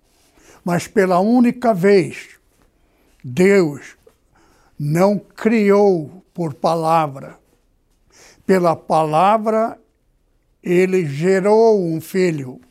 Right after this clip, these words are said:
numa virgem. Filho é derivada de dois, marido e mulher. Então, a mulher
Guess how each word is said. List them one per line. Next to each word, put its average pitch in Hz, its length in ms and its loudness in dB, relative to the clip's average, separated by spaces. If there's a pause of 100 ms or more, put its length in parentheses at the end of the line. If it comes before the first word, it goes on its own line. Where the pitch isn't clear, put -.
(500)
numa 214 600 0 (180)
virgem. 165 800 0 (1120)
Filho 233 960 -2 (1700)
é 185 120 -8
derivada 196 800 2
de 202 140 2
dois, 190 580 2
marido 190 640 2
e 214 80 0
mulher. 185 640 0 (1500)
Então, 196 340 2
a 202 100 4
mulher 202 600 2